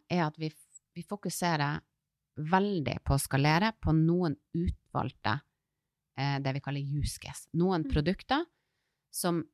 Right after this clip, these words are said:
Speaker 1: vi vet brukes i ekstremt stort omfang i
Speaker 2: Mm.
Speaker 1: mange kunder
Speaker 2: Så det er
Speaker 1: sin
Speaker 2: liksom
Speaker 1: verdikjede.
Speaker 2: volum-, volumprodukter. Der går det.
Speaker 1: Skikkelig volumprodukter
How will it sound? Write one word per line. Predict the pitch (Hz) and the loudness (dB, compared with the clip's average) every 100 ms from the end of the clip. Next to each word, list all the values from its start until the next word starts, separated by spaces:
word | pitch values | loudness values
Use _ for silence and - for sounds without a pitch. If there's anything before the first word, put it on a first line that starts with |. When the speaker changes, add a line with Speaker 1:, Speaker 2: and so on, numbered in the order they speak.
| - | -8
Speaker 1:
vi | 165 | -6
vet | 156 156 180 190 240 - - - | -6 -4 -2 0 -2 -8 -20 -8
brukes | 147 170 131 - | -6 -4 -4 -6
i | - | -8
ekstremt | - - - 165 143 139 | -8 -8 -4 0 0 0
stort | - - 147 - - - | -6 -8 -8 -10 -18 -2
omfang | 135 151 180 202 - | -2 0 -2 -4 -4
i | 135 139 139 151 - - | -2 0 0 -2 -8 -4
Speaker 2:
Mm. | 143 | 0
Speaker 1:
mange | 143 151 | 2 0
kunder | - 135 139 | -2 -2 0
Speaker 2:
Så | 143 127 | 0 0
det | |
er | 135 | 0
Speaker 1:
sin | |
Speaker 2:
liksom | 139 135 | 0 0
Speaker 1:
verdikjede. | 135 - 190 269 349 - | 0 0 0 0 -4 -14
Speaker 2:
volum-, | |
volumprodukter. | 190 185 175 170 - _ - - - 202 | -12 -12 -12 -16 -20 _ -8 -4 -2 -2
Der | |
går | - 175 | -6 -4
det. | |
Speaker 1:
Skikkelig | 165 151 147 | 2 2 2
volumprodukter | 151 147 139 - 139 156 - 247 | 2 2 2 0 0 -2 0 0